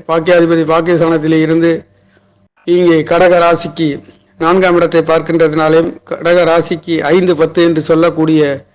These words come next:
யோகாதிபதி செவ்வாயும் சந்திரனும் இணைவு பெற்று இந்த மாதம் பிறந்திருக்கின்றதுனாலே இந்த ஜூலை மாதங்களிலே இது நாள் வரையில் இல்லாத ஒரு சில அற்புதங்களை பெறக்கூடிய ஒரு மாதமாகவும் இங்கே செவ்வாய் சந்திரன்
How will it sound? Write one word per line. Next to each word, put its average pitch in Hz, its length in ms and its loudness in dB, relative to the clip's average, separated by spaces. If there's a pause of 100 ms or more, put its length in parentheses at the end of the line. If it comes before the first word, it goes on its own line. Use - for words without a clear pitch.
(380)
யோகாதிபதி 185 760 2
செவ்வாயும் 180 520 0
சந்திரனும் 175 500 2
இணைவு 180 340 2
பெற்று 175 180 0 (100)
இந்த 156 120 0 (100)
மாதம் 165 320 0
பிறந்திருக்கின்றதுனாலே 160 880 0 (100)
இந்த 151 260 0
ஜூலை 190 320 2
மாதங்களிலே 160 500 2 (140)
இது 151 160 -2
நாள் 180 220 2
வரையில் 165 340 2
இல்லாத 165 340 2 (120)
ஒரு 170 200 0
சில 185 220 0
அற்புதங்களை 165 580 0
பெறக்கூடிய 151 460 0
ஒரு 147 180 0
மாதமாகவும் 151 640 -2 (760)
இங்கே 175 200 2 (1300)
செவ்வாய் 180 400 2
சந்திரன் 175 340 2